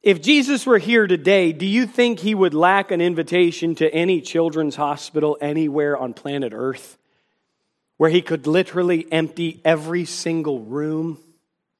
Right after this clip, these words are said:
And let me just say it to you this way. One day he will. One day there will be no more funerals, and one way, day there will be no more hospitals. And that's why we need Luke chapter seven to instruct us about that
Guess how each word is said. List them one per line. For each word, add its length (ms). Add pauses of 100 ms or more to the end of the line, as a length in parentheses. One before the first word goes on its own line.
(720)
And 140
let 100
me 80
just 220
say 160
it 160
to 80
you 140
this 280
way. 300 (640)
One 260
day 200
he 240
will. 460 (1300)
One 240
day 140
there 180
will 260
be 160
no 220
more 180
funerals, 540
and 120
one 200
way, 200 (220)
day 180 (140)
there 140
will 240
be 120
no 200
more 160
hospitals. 540
And 120
that's 240
why 160
we 140
need 240
Luke 200
chapter 380
seven 460
to 120
instruct 640
us 240 (240)
about 440
that 380